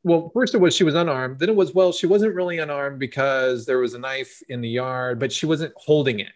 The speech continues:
So she was armed prior, and then she dropped it. And then the video came out, and they said, "Well, you know, um,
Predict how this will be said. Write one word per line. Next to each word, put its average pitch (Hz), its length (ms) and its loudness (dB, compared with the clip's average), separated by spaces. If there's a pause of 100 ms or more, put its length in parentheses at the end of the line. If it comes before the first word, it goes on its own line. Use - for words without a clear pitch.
So - 160 -10
she - 140 -6
was 131 240 2
armed 156 560 -6
prior, 139 600 -2
and 127 160 -6
then 131 340 -6
she 123 200 -10
dropped 117 380 -2
it. 113 200 0 (760)
And 135 80 -4
then 151 80 0
the 165 60 0
video 151 260 4
came 135 220 -4
out, 127 380 -4 (340)
and 120 160 -4
they 120 100 0
said, 120 380 -2
"Well, 196 560 2
you 139 180 -6
know, 127 420 -4
um, 120 460 -6